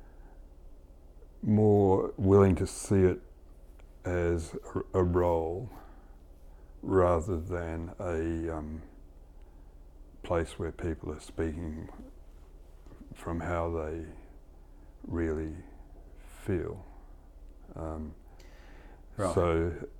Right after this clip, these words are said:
Speaker 2: So
Speaker 1: that's
Speaker 2: it's the role that talks, not
Speaker 1: it's
Speaker 2: the
Speaker 1: the role
Speaker 2: person.
Speaker 1: that talks, yeah.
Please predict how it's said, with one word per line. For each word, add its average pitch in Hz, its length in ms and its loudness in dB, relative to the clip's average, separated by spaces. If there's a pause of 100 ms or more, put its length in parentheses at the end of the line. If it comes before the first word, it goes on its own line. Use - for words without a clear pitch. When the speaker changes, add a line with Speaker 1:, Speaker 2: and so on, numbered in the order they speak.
(180)
Speaker 2:
So 101 100 0
Speaker 1:
that's 104 160 -2
Speaker 2:
it's - 60 -14
the 92 100 -2
role 90 500 4
that 87 220 -4
talks, 78 440 -6
not 90 200 -2
Speaker 1:
it's 85 120 -4
Speaker 2:
the 107 80 4
Speaker 1:
the 95 40 6
role 104 360 12
Speaker 2:
person. 95 160 4
Speaker 1:
that - 40 -10
talks, 78 360 -2
yeah. 82 260 -2